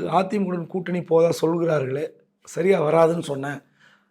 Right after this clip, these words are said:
அதுக்கு தான் ஒர்க் அவுட் பண்ணிட்டு இருக்காங்கன்னு" அவர் சொன்னதை அவர் வெளிப்படையா போட்டு உடைச்சிட்டாரு. ஏற்கனவே இந்த மாதிரி வந்தபோது ரெண்டு நாள் கழித்து ஆனந்த் பெயர்ல ஒரு அறிக்கை வந்தது. "அதிமுகவுடன் கூட்டணி இல்லை,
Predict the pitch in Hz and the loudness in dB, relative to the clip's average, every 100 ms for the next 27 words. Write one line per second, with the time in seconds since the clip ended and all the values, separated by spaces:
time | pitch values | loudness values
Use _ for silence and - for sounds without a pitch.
0 | _ - 180 202 226 196 - 214 202 180 | _ 4 4 8 6 6 6 2 2 -2
1 | 156 160 175 190 165 151 160 180 190 147 | -2 0 2 4 2 0 0 2 2 -2
2 | 156 180 170 151 - 165 156 143 156 - | -4 -2 0 0 0 -6 -8 -6 -8 -8
3 | 269 - - - _ _ _ _ _ - | -12 -14 -16 -20 _ _ _ _ _ -20
4 | - 165 226 247 254 262 226 220 226 214 | -4 10 10 12 8 8 8 8 6 8
5 | 196 202 196 165 180 196 220 196 165 185 | 6 6 2 2 2 4 4 6 4 2
6 | 196 202 202 180 170 - 196 175 147 143 | 4 6 4 2 -2 0 2 2 0 -8
7 | - _ _ _ - 185 202 185 156 139 | -20 _ _ _ 0 2 4 2 -2 -6
8 | - _ _ _ 165 165 196 180 160 175 | -12 _ _ _ 8 8 8 6 4 4
9 | 185 156 139 185 202 _ _ _ 151 202 | 0 -2 0 -6 -6 _ _ _ 0 0
10 | 202 220 185 - 170 196 - 180 - 180 | 2 -2 -2 -2 0 -2 -2 -4 -2 -2
11 | 156 147 147 - | 0 0 0 -2